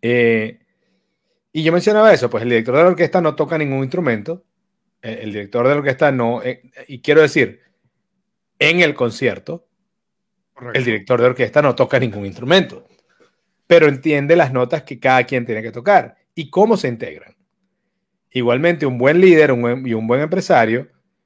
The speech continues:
Speaker 1: no, no necesariamente, y de hecho, eh, mientras más crece la empresa, más imposible es que ese empresario a la cabeza sepa cómo hacer el trabajo de los empleados.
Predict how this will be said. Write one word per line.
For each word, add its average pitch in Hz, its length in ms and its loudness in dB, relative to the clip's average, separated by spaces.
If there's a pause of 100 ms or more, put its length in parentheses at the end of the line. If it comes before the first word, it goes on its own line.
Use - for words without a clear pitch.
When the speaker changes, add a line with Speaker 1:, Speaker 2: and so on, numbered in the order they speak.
(400)
Speaker 1:
no, 131 640 2 (280)
no 131 240 0
necesariamente, 175 880 2
y 135 40 4
de 117 220 6
hecho, 175 480 0 (1400)
eh, 113 480 -2 (640)
mientras 135 440 -2
más 123 140 -4
crece 160 260 0
la 165 60 2
empresa, 135 640 0 (1160)
más 139 380 -2
imposible 196 960 2
es 127 100 -2
que - 100 -4
ese 170 140 0
empresario 156 520 2
a - 20 2
la 165 140 2
cabeza 131 380 0
sepa 156 300 0
cómo 160 180 -2
hacer 151 200 0
el 151 100 -2
trabajo 135 360 2
de 127 80 2
los 110 100 -4
empleados. 117 680 -2